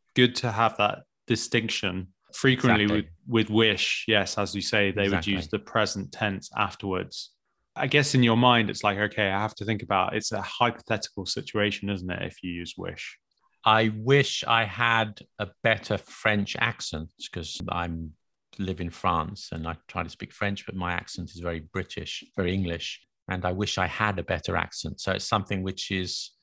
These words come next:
Speaker 2: <laughs> I would say impossible, but it doesn't have to be impossible. It has to be, like, unrealistic, shall we say.
Speaker 1: Unrealistic, yeah.
Speaker 2: Maybe it is impossible. I don't know, but unrealistic to think of that. Yeah, it's wish.
Speaker 1: But I'm sure the French people love you for your English accent anyway, so
Speaker 2: <laughs>
Speaker 1: I wouldn't worry
Speaker 2: Uh,
Speaker 1: about
Speaker 2: maybe.
Speaker 1: it.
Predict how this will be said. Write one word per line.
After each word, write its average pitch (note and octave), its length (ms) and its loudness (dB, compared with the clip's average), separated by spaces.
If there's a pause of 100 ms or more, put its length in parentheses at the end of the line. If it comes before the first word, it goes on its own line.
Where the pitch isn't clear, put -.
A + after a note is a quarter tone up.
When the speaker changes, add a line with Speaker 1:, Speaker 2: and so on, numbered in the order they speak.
(180)
Speaker 2:
<laughs> - 80 -4
I F3 60 8
would D#3 100 6
say C#3 140 8
impossible, B2 480 4
but G#2+ 100 0
it A2 40 0
doesn't E3 160 6
have D3 100 6
to B2+ 80 2
be A#2 60 0
impossible. A2+ 260 -2
It G#2 40 6
has G2 80 -2
to - 40 -6
be, G#2+ 80 4
like, G2 260 4 (280)
unrealistic, B2+ 1080 4
shall - 200 -4
we F2 80 -4
say. E2+ 300 -2 (360)
Speaker 1:
Unrealistic, B2 800 6
yeah. C#3 200 6
Speaker 2:
Maybe G2 120 6
it - 20 2
is F#2+ 100 -2
impossible. E2+ 500 -4
I E2+ 60 -6
don't F2+ 140 -2
know, F#2 120 2
but - 160 0
unrealistic F#2 640 0 (120)
to F2 60 -8
think D#2+ 220 -8
of E2 60 -10
that. E2 220 -8 (120)
Yeah, D#2+ 160 -8 (160)
it's - 120 -12
wish. - 380 -8 (320)
Speaker 1:
But D3+ 120 4
I'm D#3+ 120 8
sure G3+ 180 6
the D3 80 4
French C3 280 2
people A2 260 0
love G#2+ 220 4
you G2 140 0
for G2+ 160 -6
your G2 400 -2 (300)
English G2+ 340 -4
accent G#2 340 -6
anyway, F#2+ 340 -6
so G2 300 -8
Speaker 2:
<laughs> A2+ 160 -4
Speaker 1:
I A#2+ 60 0
wouldn't G#2+ 260 -2
worry F#2+ 200 0
Speaker 2:
Uh, - 20 -2
Speaker 1:
about F#2+ 260 -6
Speaker 2:
maybe. F#2 220 -4
Speaker 1:
it. F#2 140 -16